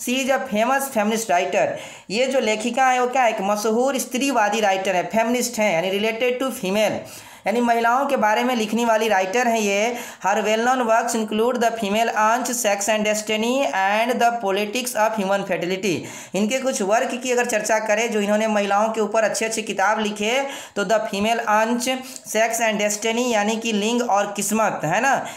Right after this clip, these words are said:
जैसे कि, अ, महिला हैं, कोई स्त्री हैं, कोई पुरुष हैं, तो लिंग के अनुसार उसकी किस्मत को हम तय कर लेते हैं। And The Politics of Human Fertility, ये बहुत अच्छी अच्छी महिलाओं के ऊपर लिखी गई किताबें हैं। I hope कि आप जब inter pass कर जाएं तो आपको पढ़नी चाहिए,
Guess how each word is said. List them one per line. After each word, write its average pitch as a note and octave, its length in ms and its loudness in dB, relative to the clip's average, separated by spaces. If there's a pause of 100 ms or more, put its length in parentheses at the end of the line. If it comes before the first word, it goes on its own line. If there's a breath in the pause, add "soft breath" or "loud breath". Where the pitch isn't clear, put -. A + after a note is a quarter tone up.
(140 loud breath)
जैसे G3 220 -2
कि, A3+ 320 -2
अ, F#3 320 2
महिला G#3 340 2
हैं, A3 680 0
कोई A3 440 0
स्त्री A3+ 340 -2
हैं, A3+ 300 2
कोई A3 140 2
पुरुष A#3 380 -2
हैं, A#3+ 200 0
तो A#3 80 2
लिंग A#3+ 300 0
के A#3+ 60 0
अनुसार A3+ 300 2
उसकी A3+ 220 -4
किस्मत G#3+ 480 -2
को A#3 100 0
हम G#3+ 420 0
तय G#3+ 140 2
कर G#3 200 0
लेते G3+ 260 0
हैं। G3 260 0 (600 loud breath)
And C4 120 0
The A#3+ 100 2
Politics G#3+ 440 -2
of A#3+ 100 2
Human G#3 300 2
Fertility, F#3+ 420 -2
ये F3 220 2
बहुत A3 280 0
अच्छी A#3 220 -4
अच्छी A#3+ 220 0
महिलाओं G#3+ 460 2
के A#3 100 0
ऊपर G#3+ 260 2
लिखी G3+ 240 -2
गई A3 140 0
किताबें G#3 480 2
हैं। A3 360 2 (260 loud breath)
I F3+ 80 2
hope G#3 260 -2
कि A3+ 60 0
आप G#3 240 2
जब G3+ 140 0
inter G#3 220 0
pass G#3 320 0
कर G#3+ 120 0
जाएं G#3 200 2
तो G#3 60 4
आपको F#3+ 200 0
पढ़नी G3 360 0
चाहिए, A3 500 0